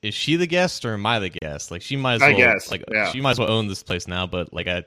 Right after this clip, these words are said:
Speaker 1: like I mentioned last week, I got a cat a couple weeks ago. That's Ava, just chilling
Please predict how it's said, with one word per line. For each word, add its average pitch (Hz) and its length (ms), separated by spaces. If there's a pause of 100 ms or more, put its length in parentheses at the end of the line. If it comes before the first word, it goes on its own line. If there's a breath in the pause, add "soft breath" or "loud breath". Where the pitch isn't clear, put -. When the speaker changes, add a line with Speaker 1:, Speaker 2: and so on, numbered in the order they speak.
(100)
Speaker 1:
like 107 300
I - 20
mentioned 120 280
last 113 160
week, - 200
I - 80
got 98 140
a 98 80 (180)
cat 92 320
a - 60
couple 98 240
weeks 92 220
ago. 92 400
That's 92 260
Ava, 95 400 (260 soft breath)
just - 220
chilling 101 500